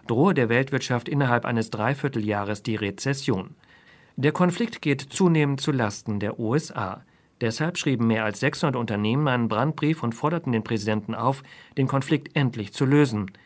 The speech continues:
Doch das dürfte Trump kaum stoppen. Für Jörg Kremer,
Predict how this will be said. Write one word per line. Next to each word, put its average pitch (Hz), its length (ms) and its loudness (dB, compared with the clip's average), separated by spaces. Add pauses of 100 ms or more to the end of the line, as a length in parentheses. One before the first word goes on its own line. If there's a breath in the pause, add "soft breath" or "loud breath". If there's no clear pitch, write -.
(320 soft breath)
Doch 113 160 0
das 160 240 2
dürfte 147 340 0
Trump 113 440 0
kaum 139 260 0
stoppen. - 500 -6 (340 soft breath)
Für 120 300 0
Jörg 98 380 -4
Kremer, 147 480 2